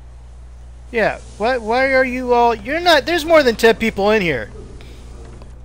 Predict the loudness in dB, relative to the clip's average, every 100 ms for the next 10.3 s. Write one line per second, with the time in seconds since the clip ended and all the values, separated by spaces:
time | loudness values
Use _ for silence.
0 | -20 -20 -18 -18 -18 -20 -18 -18 -18 -20
1 | -20 -20 -20 -20 -20 -20 -20 -18 -14 -12
2 | -12 -12 -12 -14 -18 -4 -2 -2 -4 -18
3 | -20 -20 -18 -12 -8 -8 -10 -10 -10 -6
4 | 4 6 8 6 2 4 6 6 6 2
5 | 4 8 8 6 2 -4 -16 -18 -18 -18
6 | -18 -18 -18 -18 -18 -16 -16 -16 -16 -16
7 | -16 -16 -16 -16 -16 -16 -16 -16 -16 -16
8 | -16 -16 -16 -16 -16 -16 -16 -16 -18 -18
9 | -18 -16 -18 -18 -18 -18 -18 -18 0 6
10 | 8 10 6